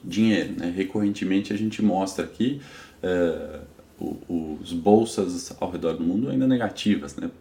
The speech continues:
S and P, Nasdaq, outro dia performavam menos trinta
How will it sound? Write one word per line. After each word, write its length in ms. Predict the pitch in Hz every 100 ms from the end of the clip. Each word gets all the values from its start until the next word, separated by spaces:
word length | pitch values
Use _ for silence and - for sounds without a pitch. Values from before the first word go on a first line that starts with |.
| -
S 220 | - -
and 60 | 82
P, 320 | - 101 123
Nasdaq, 640 | 92 95 107 - 101 - - - - - -
outro 240 | 85 87 90
dia 160 | 90
performavam 600 | - 104 104 104 104 107
menos 340 | 104 104 107 -
trinta 520 | 98 101 104 104